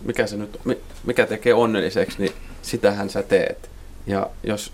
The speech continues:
kokee olevansa, että yksin välillä ja on onnellinen ja haluaa käyttää, niin, niin se tekee susta niin kuin kuitenkin hyvän ystävän moneen muuhun asiaan, että ei se,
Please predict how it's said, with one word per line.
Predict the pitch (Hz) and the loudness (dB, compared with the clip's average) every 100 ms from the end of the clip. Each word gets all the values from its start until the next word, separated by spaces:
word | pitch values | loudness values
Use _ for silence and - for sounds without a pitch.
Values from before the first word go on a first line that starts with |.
| - | -2
kokee | 104 - 95 | 0 4 4
olevansa, | - 98 101 95 | 6 2 0 -4
että | - - | -4 -4
yksin | 101 - 110 101 | -4 -2 0 2
välillä | 101 92 92 | 2 2 2
ja | 92 | 0
on | 92 | 0
onnellinen | 104 104 95 90 92 87 | 0 2 2 2 0 2
ja | 87 85 - | 0 0 -4
haluaa | - 101 98 | -2 0 2
käyttää, | - 92 - - - | 4 4 4 -2 -2
niin, | 95 - | -2 -4
niin | - 87 - - - - - | -4 -6 -6 -14 -16 -14 -12
se | - - | -4 0
tekee | 104 101 95 | 2 4 2
susta | 98 92 95 | 2 -2 -2
niin | 92 92 | -2 -2
kuin | 95 | -4
kuitenkin | - 98 95 90 95 | -2 -2 -2 -2 -2
hyvän | 101 92 | 0 0
ystävän | 92 - 95 92 | 0 -2 -4 0
moneen | 95 95 101 | 0 2 2
muuhun | 101 98 | 2 0
asiaan, | - - - - | -2 -4 -2 -4
että | - - | 0 0
ei | |
se, | - | 0